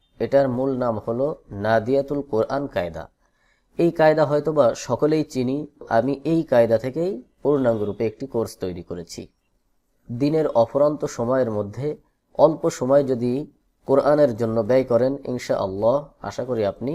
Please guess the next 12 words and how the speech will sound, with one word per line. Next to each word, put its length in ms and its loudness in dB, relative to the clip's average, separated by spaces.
কুরআনুল 480 2
কারীম 300 0
সহিহ 320 -4
শুদ্ধরূপে 500 -6
তেলাওয়াত 320 -2
শিখতে 300 -10
পারবেন। 360 -10
কুরআনুল 360 6
কারীম 320 0
তেলাওয়াত 420 2
করতে 300 -2
প্রথমত 520 -2